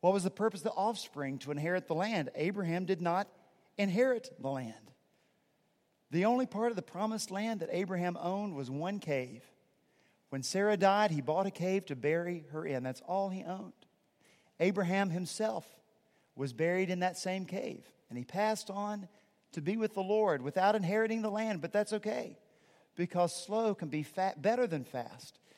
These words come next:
when slow brings about the fullness of God's time and accomplishes God's purpose. And so now Isaac,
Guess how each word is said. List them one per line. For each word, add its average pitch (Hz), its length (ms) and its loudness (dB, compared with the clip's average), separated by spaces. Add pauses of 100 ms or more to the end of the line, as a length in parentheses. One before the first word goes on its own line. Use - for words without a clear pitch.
(280)
when 156 120 -4
slow 170 580 2 (460)
brings 202 320 6
about 190 280 10
the 156 80 -2
fullness 202 480 4
of 139 100 -8
God's 160 320 8
time 165 540 2
and 143 80 0
accomplishes 165 680 -2
God's 147 300 2
purpose. 202 480 -4
And 160 120 -4
so 185 160 -2
now 202 220 4
Isaac, 220 600 -4